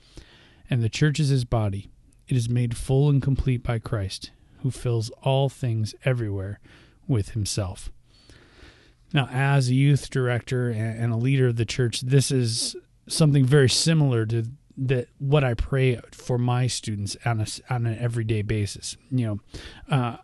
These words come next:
"I've not stopped thanking God for you. I pray for you constantly, asking God, the glorious Father of our Lord Jesus Christ, Christ, to give you spiritual wisdom and insight so that you might grow in your knowledge of God." That's something I pray for every day for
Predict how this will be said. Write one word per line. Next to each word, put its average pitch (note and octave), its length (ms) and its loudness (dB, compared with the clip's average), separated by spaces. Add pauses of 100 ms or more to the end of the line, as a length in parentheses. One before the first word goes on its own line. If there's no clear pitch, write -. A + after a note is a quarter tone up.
(100)
"I've B2 160 0
not C3 240 0
stopped A#2+ 240 -4
thanking B2 320 2
God A#2 160 0
for A2+ 80 -6
you. G#2 80 -4
I - 20 -4
pray D3+ 320 2
for C3 140 0
you A#2+ 100 0
constantly, B2 720 0
asking C#3+ 440 0
God, A#2+ 180 -2
the A#2 60 -4
glorious B2 340 0
Father A#2+ 340 0
of A#2 80 -4
our A#2 60 -2
Lord A2+ 240 -2
Jesus G#2+ 200 -6
Christ, - 540 -10
Christ, B2+ 340 0
to B2 60 -6
give C#3+ 300 0
you A#2+ 120 0
spiritual D3 680 -2
wisdom C3 300 2
and A2 200 -6
insight C#3+ 540 -2
so - 160 -8
that G#2+ 80 -6
you B2+ 160 -2
might A2 260 -4
grow A#2+ 320 0
in B2+ 80 2
your A2+ 100 0
knowledge G#2 320 -2
of G#2+ 120 -6
God." G#2 320 -8 (420)
That's F3+ 220 -2
something B2 260 0
I G#2+ 60 -2
pray A#2 220 0
for - 220 -8
every B2+ 220 2
day A#2 220 0
for - 320 -12